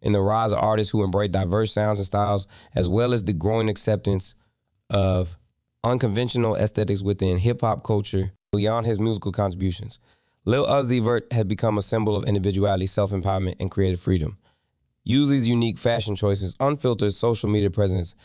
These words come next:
and boundary-pushing music have inspired a generation to embrace their authentic selves and challenge societal norms.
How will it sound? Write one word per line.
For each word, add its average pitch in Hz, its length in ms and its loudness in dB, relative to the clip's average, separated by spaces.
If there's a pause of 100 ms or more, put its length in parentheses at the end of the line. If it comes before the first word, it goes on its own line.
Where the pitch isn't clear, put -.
(180)
and 95 140 2
boundary-pushing 107 580 2
music 95 220 0
have 98 160 2
inspired 104 460 0
a 95 60 0
generation 107 600 0
to 104 160 0
embrace 107 440 0
their 107 220 0
authentic 113 600 -2
selves 104 500 2
and 98 140 0
challenge 101 440 0
societal 90 480 0
norms. - 420 -6